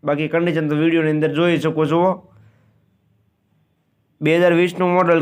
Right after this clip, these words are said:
કિંમતની વાત કરું તો કિંમત ભાઈ રાખેલી છે ચાર લાખ અને પચીસ હજાર. કિંમત અંદાજિત રાખેલી છે, ફેરફાર કરી આપવામાં આવ્યું છે. તમે રૂબરૂ સ્થળ પર ટ્રેક્ટર જોવા માટે જઈશો, ભાઈ સાથે બેઠક કરશો એટલે કિંમતમાં થોડો ઘણો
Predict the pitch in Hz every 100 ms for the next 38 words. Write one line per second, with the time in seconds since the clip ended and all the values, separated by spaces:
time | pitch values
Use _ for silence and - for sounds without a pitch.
0 | 160 196 202 208 196 196 202 196 196 185
1 | 147 160 160 175 180 185 147 170 180 180
2 | 180 180 165 170 175 165 180 170 175 165
3 | 160 160 165 175 180 147 147 170 175 175
4 | _ _ _ 165 170 165 - 170 170 170
5 | 160 160 165 180 160 165 196 208 - _
6 | _ - 160 156 170 160 170 175 160 151
7 | 156 151 156 160 202 196 - _ _ _
8 | _ _ - 151 180 175 180 190 185 180
9 | 180 180 180 180 170 143 160 180 175 180
10 | 185 185 165 151 120 139 156 170 147 170
11 | 165 156 160 180 - 185 160 147 147 120
12 | 160 170 170 175 165 160 160 165